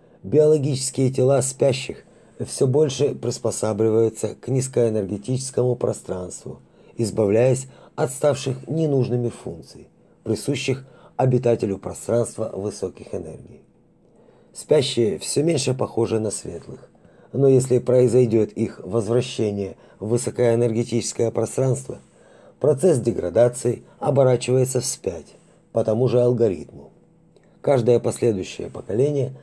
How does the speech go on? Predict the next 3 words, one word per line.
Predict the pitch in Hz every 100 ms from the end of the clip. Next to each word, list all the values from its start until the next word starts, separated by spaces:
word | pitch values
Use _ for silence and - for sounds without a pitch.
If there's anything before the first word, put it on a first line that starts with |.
| - _
становится | - 143 135 135 135 135 127 - -
сильнее | - - 139 127 131
предыдущего. | 131 117 107 92 - - - 69 131